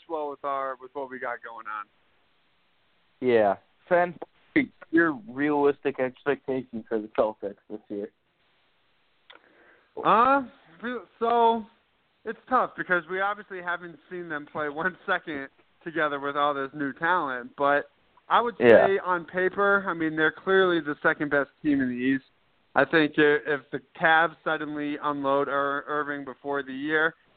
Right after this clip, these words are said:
Speaker 1: I think now we're looking at a much more competitive Eastern Conference Finals. Maybe it goes, you know, six or seven games. Um, 'cause if you remember, Kyrie was really one of the guys that the Celtics had trouble, you know, defending.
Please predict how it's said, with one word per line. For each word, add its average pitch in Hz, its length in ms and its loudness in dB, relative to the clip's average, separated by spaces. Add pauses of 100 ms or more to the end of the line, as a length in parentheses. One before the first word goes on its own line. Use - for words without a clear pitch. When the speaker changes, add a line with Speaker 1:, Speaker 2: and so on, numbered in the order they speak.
(200)
Speaker 1:
I 151 100 -2
think 165 200 -4
now 156 220 4
we're 151 180 -2
looking 151 340 -6
at 139 160 0
a 131 180 0
much 139 340 -2
more 143 200 -2
competitive 139 540 -2
Eastern 139 280 -6
Conference 135 440 -2
Finals. 156 460 4
Maybe 135 340 0
it 131 100 -6
goes, 135 380 2 (420)
you 139 80 -6
know, 123 160 -4 (100)
six 147 220 -4
or 139 120 -8
seven 127 300 0
games. 151 400 0 (480)
Um, 120 220 2
'cause 147 220 -2
if 139 160 -4
you 147 100 6
remember, 160 460 4
Kyrie 147 460 -2
was 139 180 -8 (160)
really 170 240 -2
one 147 180 -2
of 143 80 -8
the 135 60 -6
guys 131 360 -2
that 131 160 -8
the 127 100 -16
Celtics 131 420 -6
had 123 180 -4
trouble, 127 540 -2 (260)
you 135 100 -4
know, 123 160 0
defending. 170 760 0